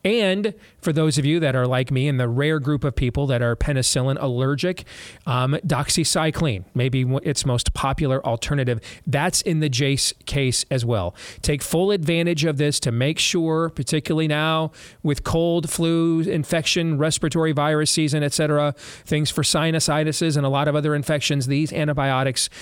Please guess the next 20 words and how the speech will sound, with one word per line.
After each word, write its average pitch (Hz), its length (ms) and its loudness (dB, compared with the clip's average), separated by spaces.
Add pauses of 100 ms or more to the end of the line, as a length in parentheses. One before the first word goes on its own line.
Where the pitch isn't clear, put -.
(160)
just - 260 0
to 226 80 2
make 196 200 0
sure 160 440 0 (260)
if 180 320 2
you 165 200 2
get 156 220 0
Let's 151 240 2
Go 165 160 2
Brandon 131 400 2
that 120 160 0
you're 135 100 2
local 131 260 0
pharmacy, 117 640 0 (260)
you 170 380 2
have 135 380 0
it 143 180 -2
ready 127 340 2
to 196 120 0
go 92 400 -2